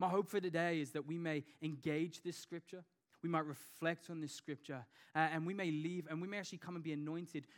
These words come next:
knowing that this wasn't just a scripture written by a God to a different religion, to a different people of a different,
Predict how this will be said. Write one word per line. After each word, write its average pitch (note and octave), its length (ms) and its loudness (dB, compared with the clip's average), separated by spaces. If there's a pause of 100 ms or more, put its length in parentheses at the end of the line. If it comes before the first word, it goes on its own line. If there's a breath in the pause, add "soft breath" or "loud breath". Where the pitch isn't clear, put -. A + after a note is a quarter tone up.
knowing F3 240 2
that E3 140 -2
this F#3 260 -4
wasn't F#3 320 -4
just F#3 240 -8
a F#3 60 -6
scripture E3 520 -4 (220 loud breath)
written F3+ 240 2
by F3+ 160 6
a E3+ 140 2
God E3 480 0
to D#3 100 -2
a D3 60 0
different F3 500 -4
religion, D#3 640 -2 (180 loud breath)
to E3 120 -2
a D3 40 4
different F3+ 560 0
people D3+ 460 -2 (160 loud breath)
of D#3+ 120 0
a D#3 60 4
different, E3+ 480 -2